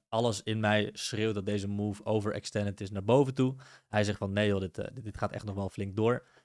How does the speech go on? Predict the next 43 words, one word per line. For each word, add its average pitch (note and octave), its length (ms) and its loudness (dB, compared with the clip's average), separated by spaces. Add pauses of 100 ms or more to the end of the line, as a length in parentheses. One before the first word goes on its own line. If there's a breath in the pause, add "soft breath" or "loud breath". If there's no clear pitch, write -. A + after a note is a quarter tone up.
(180 soft breath)
En G2+ 280 2
zo A2 220 4
heeft, A2 320 0
hebben G#2+ 420 -2
meerdere B2+ 320 2
mensen A2+ 280 -2
dus G#2+ 140 -4
vaak G#2+ 320 0
ook G#2+ 120 -6
een - 100 -10
verschillende G2+ 460 -6
strategie. - 560 -6
Dus A2 100 -12
dat A2 100 -4
is A2 60 -2
wel A2+ 80 4
mooi A#2+ 220 10
om G#2+ 60 0
te A2 80 -6
zien. B2+ 300 4 (260 loud breath)
Hij A2+ 200 6
vindt B2+ 180 0
het G#2+ 80 -2
niet A#2 120 -2
erg A2+ 260 0
om - 80 -8
in A#2 140 -4
te A2+ 80 -10
stappen G#2+ 400 -2
wanneer G#2 300 0
een G#2 120 -10
project G#2+ 300 4
echt - 140 -8
al G2+ 100 0
flink, G#2+ 440 -2 (460)
ehm, F#2+ 340 -4 (460)
naar G#2 200 2
boven B2 280 4
toe B2 120 -2
is A#2 100 -2
ge-, G#2+ 460 2
is - 140 -6
gevlogen. A2 640 0